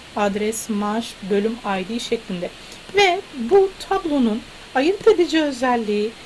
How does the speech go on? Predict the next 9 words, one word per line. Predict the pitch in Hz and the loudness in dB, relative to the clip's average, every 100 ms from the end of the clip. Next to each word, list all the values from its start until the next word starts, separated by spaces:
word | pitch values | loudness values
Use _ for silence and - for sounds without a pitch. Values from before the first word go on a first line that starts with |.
| - | -6
yani | 302 285 294 | -4 -2 0
anahtar | 285 302 - 370 370 | 0 0 0 0 0
niteliğini | 302 285 240 233 196 | -4 -2 2 2 2
ne | 233 | 0
yapmışım? | 311 - 254 349 - | -4 -6 -8 -8 -4
Altı | 277 262 254 233 | 2 2 0 -6
çizili | 240 226 202 | -2 -2 -2
bir | 190 | -4
şekilde | - 240 208 196 285 | -6 -4 -4 -2 -4